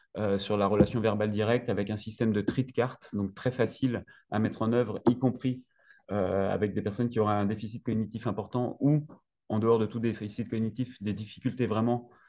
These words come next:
sur la question de la relation verbale. Très pratique aussi pour des gens très logoriques, qui ont du mal à se centrer, par exemple, hein, où ça,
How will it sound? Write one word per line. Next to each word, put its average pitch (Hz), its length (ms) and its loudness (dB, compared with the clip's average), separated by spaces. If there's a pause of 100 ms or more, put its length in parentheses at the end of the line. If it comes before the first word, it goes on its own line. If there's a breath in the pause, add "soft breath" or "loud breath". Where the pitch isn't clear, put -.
sur 107 240 -2
la 101 80 4
question 104 240 -2
de 110 60 2
la 101 60 2
relation 98 340 0
verbale. 107 480 -2 (1040 soft breath)
Très 117 160 -2
pratique 113 320 -2
aussi 113 220 -2
pour 110 140 -2
des 101 100 2
gens 104 140 0
très 113 180 4
logoriques, 113 680 4
qui - 60 -8
ont 101 60 2
du 95 100 0
mal 104 160 6
à 104 60 6
se - 100 -6
centrer, 117 320 0
par 107 160 -2
exemple, 110 380 -2
hein, 110 180 -4
où 95 80 -6
ça, 92 240 -10